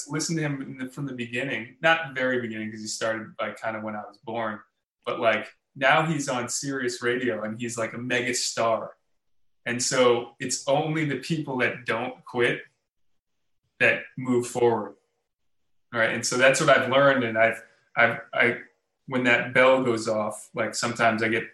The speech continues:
a case of, like, the fuck it's, which is like, "Fuck this, I'm done. Like, I can't do this anymore." And I just have to, like,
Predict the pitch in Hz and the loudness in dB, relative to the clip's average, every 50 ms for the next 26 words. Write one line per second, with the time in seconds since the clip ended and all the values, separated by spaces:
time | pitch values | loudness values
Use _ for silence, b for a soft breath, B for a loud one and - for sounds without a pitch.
0 | _ _ _ - 120 - - 123 113 110 - - 113 107 110 104 98 - - - | _ _ _ -18 -14 -4 -2 -2 0 0 -2 -4 -4 -2 -2 -4 -4 -8 -14 -12
1 | - - 120 113 - - 113 107 - - - - 110 104 - 110 107 110 110 104 | -2 0 0 0 0 -2 -8 -10 -10 -10 -10 -10 -10 -10 -10 -8 -8 -8 -8 -10
2 | 104 - - - - - 90 - - - 113 107 107 - - - 110 110 110 113 | -10 -14 -18 -14 -12 -12 -12 -10 -8 -6 -6 -4 -4 -4 -6 -6 -6 -8 -4 -2
3 | - 113 110 110 110 107 107 107 - b b b b _ - 113 110 117 117 117 | 0 2 2 2 0 -2 -4 -8 -10 b b b b _ 0 0 2 2 0 2
4 | - 131 123 123 127 123 123 123 120 120 120 - 120 117 113 110 113 107 110 107 | 2 2 2 2 2 2 4 4 4 4 2 0 -2 -2 -2 -2 0 0 0 0
5 | 104 - - _ _ _ _ - 117 113 113 113 113 113 - 113 110 - - 117 | 0 -4 -8 _ _ _ _ 0 2 4 4 4 2 2 2 2 2 2 0 -2
6 | 110 110 104 104 104 - | -2 0 -2 -2 -4 -6